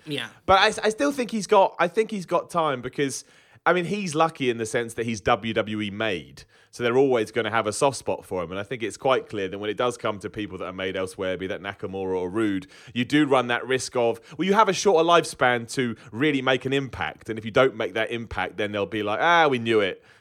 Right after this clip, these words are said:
Speaker 2: You know, stick him, stick him down a, a peg or two. Um, but 'cause, 'cause my thing as well is, where does,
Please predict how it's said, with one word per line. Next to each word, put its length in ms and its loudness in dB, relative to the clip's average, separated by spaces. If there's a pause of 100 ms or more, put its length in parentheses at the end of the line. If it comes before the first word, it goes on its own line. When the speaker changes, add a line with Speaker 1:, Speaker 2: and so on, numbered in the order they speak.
Speaker 2:
You 80 -6
know, 160 -2
stick 280 -4
him, 300 -6
stick 240 -12
him 100 -8
down 380 -2
a, 160 -8
a 220 -6
peg 260 -6
or 140 -4
two. 340 -8 (400)
Um, 460 0
but 180 2
'cause, 140 -8 (280)
'cause 140 -12
my 240 0
thing 180 -2
as 140 -2
well 220 2
is, 300 -6 (1080)
where 260 0
does, 160 -6